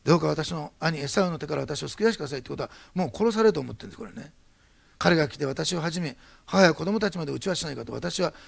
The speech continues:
彼を恐れている」って。こんだけ財産得て成功したけど、やっぱり怖いんです。富は不安を消してくれないんです。成功したからといって恐れは消えないんです。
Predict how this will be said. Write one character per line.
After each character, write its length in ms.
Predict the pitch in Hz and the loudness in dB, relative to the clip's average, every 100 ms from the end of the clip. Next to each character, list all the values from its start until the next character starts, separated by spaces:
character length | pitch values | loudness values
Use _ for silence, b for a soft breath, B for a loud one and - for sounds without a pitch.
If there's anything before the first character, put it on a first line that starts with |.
| B | B
彼 180 | - 170 | 0 0
を 60 | 117 | 0
恐 200 | - 196 | -2 -4
れ 80 | |
て 100 | 151 | -4
い 20 | 90 | -10
る」 80 | - | -16
っ 0 | |
て。 240 | - - - B B B B | -20 -20 -20 B B B B
こ 160 | - 220 | 2 4
ん 140 | 262 | 4
だ 100 | 269 | 2
け 80 | 247 | 6
財 180 | 240 233 | 8 8
産 240 | 240 226 | 6 2
得 100 | 190 | 0
て 120 | 165 147 | -4 -4
成 140 | 175 | -4
功 180 | 165 170 | -4 -4
し 60 | |
た 100 | 175 | -4
け 100 | 139 | -6
ど、 220 | 131 135 - | -4 -4 0
や 120 | 139 | 0
っ 80 | - | 2
ぱ 100 | 208 | -2
り 60 | 156 | -2
怖 200 | 120 113 | -6 -12
い 60 | |
ん 60 | 90 | -14
で 80 | - | -20
す。 160 | - - _ _ _ _ _ _ _ _ _ _ _ _ - - _ _ _ _ b b b - | -20 -20 _ _ _ _ _ _ _ _ _ _ _ _ -20 -20 _ _ _ _ b b b -2
富 260 | 214 220 | 2 4
は 300 | 151 147 107 - | 2 0 -4 -6
不 140 | 151 | 0
安 140 | 147 147 | 0 0
を 60 | |
消 100 | 160 | -6
し 80 | - | -8
て 80 | 170 | -8
く 80 | 170 | -8
れ 80 | |
な 140 | 165 139 | -8 -10
い 60 | |
ん 60 | 98 | -12
で 80 | - | -18
す。 160 | - _ _ _ _ _ _ _ _ _ _ _ _ _ _ _ _ _ _ _ _ b b b | -20 _ _ _ _ _ _ _ _ _ _ _ _ _ _ _ _ _ _ _ _ b b b
成 240 | - - 226 | 8 12 12
功 180 | 240 | 10
し 80 | 240 | 4
た 100 | 247 | 6
か 60 | 220 | 4
ら 80 | 180 | 4
と 100 | 135 | -2
い 40 | |
っ 40 | |
て 140 | 117 - | -6 -2
恐 240 | 143 214 | 2 4
れ 80 | 220 | 6
は 60 | 123 | 4
消 220 | - 185 | 0 0
え 40 | |
な 80 | 170 | -2
い 60 | 92 | -8
ん 60 | |
で 120 | - | -14
す。 140 | - | -20